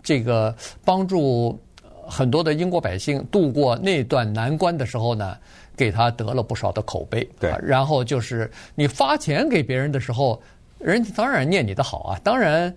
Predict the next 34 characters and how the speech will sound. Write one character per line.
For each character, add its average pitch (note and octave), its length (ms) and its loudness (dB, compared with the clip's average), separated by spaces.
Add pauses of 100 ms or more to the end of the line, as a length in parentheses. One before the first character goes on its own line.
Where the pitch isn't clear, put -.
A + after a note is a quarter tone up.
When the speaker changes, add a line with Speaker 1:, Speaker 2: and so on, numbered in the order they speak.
(160)
Speaker 1:
说， D#3+ 360 0
哎， D3+ 180 -2
你 B2+ 140 -2
这 C#3+ 100 0
个 C#3+ 60 -2
政 C3+ 160 0
策 B2+ 120 0
管 F#2+ 200 0
用 A#2+ 200 -2
啊， A2 260 -2
呃， A2+ 220 2
经 C#3+ 200 0
济 C3 160 2
逐 B2 120 0
渐 B2+ 200 0
的 A2 100 0
恢 D3 180 0
复 C3 160 -4
了。 F#2+ 160 -2 (640)
结 D#3+ 160 2
果 A2+ 380 0
到 C#3 240 4 (120)
二 D#3 120 4
零 A#2+ 220 0
二 D3 240 0
一 D#3 120 0
年 G#2 240 -2
的 G#2+ 80 -2
时 - 120 -6
候， E2+ 280 -6 (540)
要 D3 480 2 (420)
经-， G3 200 -8
经 G#3 200 4
济 F3+ 240 4